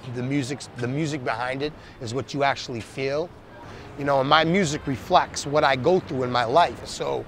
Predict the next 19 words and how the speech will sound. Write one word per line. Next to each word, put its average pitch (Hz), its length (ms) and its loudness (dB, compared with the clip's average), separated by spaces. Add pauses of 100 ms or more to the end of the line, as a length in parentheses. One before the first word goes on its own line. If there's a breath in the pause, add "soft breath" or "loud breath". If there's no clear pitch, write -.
(280 loud breath)
one 175 180 4
of 185 60 2
the 170 80 2
things 185 240 2
I 151 160 4
did 190 200 6
when 165 140 0
I 147 80 2
got 147 140 2
out 139 140 4
of 113 80 -4
jail 175 460 0 (220 loud breath)
is 110 140 -10
that 127 180 0
I, 123 220 -2
um, 110 340 -6 (140)
I - 20 -2
started 131 300 0
rapping. 120 440 -6